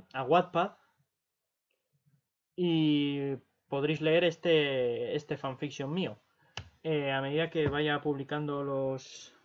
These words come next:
los fanfiction, eh, pues lo iré diciendo, pues mira, he hecho otro nuevo fanfiction, no sé qué.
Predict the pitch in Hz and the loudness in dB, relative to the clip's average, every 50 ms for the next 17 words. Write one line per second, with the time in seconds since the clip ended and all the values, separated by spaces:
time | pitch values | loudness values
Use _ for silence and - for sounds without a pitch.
0 | _ _ _ - 147 143 - 147 139 131 170 165 156 - - 202 220 226 196 143 | _ _ _ -12 -10 -6 -4 -6 -4 -2 -4 -4 -2 -2 0 0 0 0 0 0
1 | 135 127 123 123 123 120 117 117 117 113 110 - - - - - _ _ _ _ | 0 -2 -2 -4 -4 -6 -8 -8 -10 -12 -14 -16 -16 -20 -20 -20 _ _ _ _
2 | _ _ _ _ _ _ _ _ _ _ - - - - 90 - 143 135 120 - | _ _ _ _ _ _ _ _ _ _ -20 -20 -20 -10 -6 -6 -6 -6 -6 -6
3 | 131 127 117 120 127 127 127 123 143 151 147 139 131 - - 151 143 139 135 135 | -6 -6 -6 -6 -8 -8 -6 -4 -2 -2 -2 -4 -6 -8 -8 -8 -6 -4 -6 -4
4 | - 151 151 170 208 196 175 165 180 202 208 208 214 214 208 202 202 196 190 185 | -4 -4 -4 -2 -2 -2 -2 -2 -2 -2 -2 -2 -2 -2 -2 -2 -2 -2 -4 -4
5 | - 208 196 - 180 185 175 170 165 175 175 165 - 170 156 147 - 185 196 185 | -4 -6 -6 -2 -2 -2 -2 0 -2 -4 -4 -4 -2 -4 -4 -2 -2 -4 -4 -4
6 | - 202 180 151 135 139 135 135 123 | -6 -6 -6 -6 -6 -6 -6 -8 -8